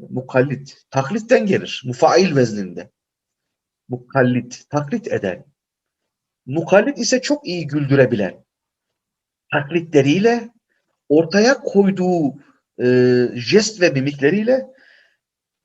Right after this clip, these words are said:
duygularını veya anlatmak istediği şeyi kitleye veya karşısındaki kişilere iyi geçirebilen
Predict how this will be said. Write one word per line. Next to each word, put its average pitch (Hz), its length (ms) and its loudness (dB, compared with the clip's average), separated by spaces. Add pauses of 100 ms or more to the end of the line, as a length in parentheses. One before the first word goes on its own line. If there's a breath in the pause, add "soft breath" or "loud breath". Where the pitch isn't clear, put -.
(100)
duygularını 202 840 4
veya 190 240 8
anlatmak 190 380 4
istediği 180 360 -4
şeyi 214 320 -2
kitleye 107 500 0
veya 139 200 4
karşısındaki 185 560 -2
kişilere - 540 -4 (340 loud breath)
iyi 214 260 4
geçirebilen 113 800 0